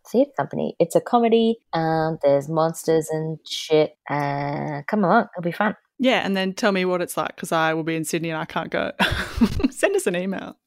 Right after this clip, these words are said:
Speaker 2: We release episodes every Monday, uh, and next week it's Maddie's turn. What have you got?
Speaker 1: It sure is.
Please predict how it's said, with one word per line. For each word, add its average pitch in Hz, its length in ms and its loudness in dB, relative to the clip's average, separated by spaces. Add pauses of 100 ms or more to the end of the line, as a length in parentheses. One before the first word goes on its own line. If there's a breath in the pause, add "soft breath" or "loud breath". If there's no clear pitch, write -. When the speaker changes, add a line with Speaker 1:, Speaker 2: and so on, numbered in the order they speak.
(200)
Speaker 2:
We 311 60 4
release 277 320 2
episodes 233 480 -2
every 254 300 0
Monday, 160 720 -2
uh, 196 360 -2
and 220 220 0
next 269 300 -2
week 453 160 2
it's 403 100 -6
Maddie's 233 400 2
turn. 165 720 -2 (460)
What 247 80 4
have 254 100 4
you 262 60 4
got? - 420 4 (320)
Speaker 1:
It 185 120 -6
sure 156 320 6
is. 143 320 2